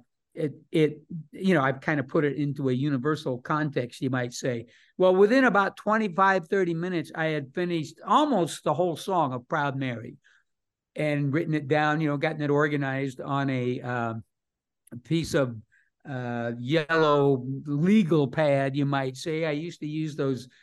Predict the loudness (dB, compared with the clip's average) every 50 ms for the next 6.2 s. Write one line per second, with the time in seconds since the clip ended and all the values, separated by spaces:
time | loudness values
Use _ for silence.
0 | _ _ _ _ -4 -2 0 0 0 0 0 2 2 2 4 4 4 2 2 0
1 | -2 -4 -4 -2 0 0 0 0 0 0 -2 -4 -6 -4 -2 -2 -2 -2 -4 -8
2 | -10 -8 -4 -2 -2 -2 -4 -4 _ _ _ _ _ _ -14 -8 -6 -4 -4 -4
3 | -4 -2 -2 0 0 0 0 0 0 0 0 2 2 2 2 2 0 -2 -8 -16
4 | _ -20 -6 0 2 2 2 2 0 -6 _ -4 -2 0 0 0 0 -2 -4 -6
5 | -8 -14 _ _ _ _ _ _ _ _ _ -8 -4 -2 -2 -2 0 -2 -2 -2
6 | -4 -6 -8 -10